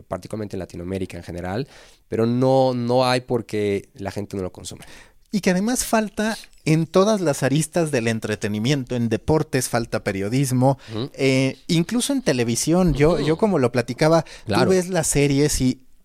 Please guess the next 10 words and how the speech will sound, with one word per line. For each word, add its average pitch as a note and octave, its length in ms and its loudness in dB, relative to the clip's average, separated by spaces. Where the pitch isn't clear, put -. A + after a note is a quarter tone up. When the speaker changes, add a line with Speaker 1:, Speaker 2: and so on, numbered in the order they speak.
Speaker 2:
viajas D3+ 540 0
de C#3 80 0
inmediato B2 560 0
a A#2+ 40 0
sitios B2+ 480 0
en G#2+ 120 0
Estados A#2 420 0
Unidos A2 400 2
y A#2 60 2
dices, A2+ 280 0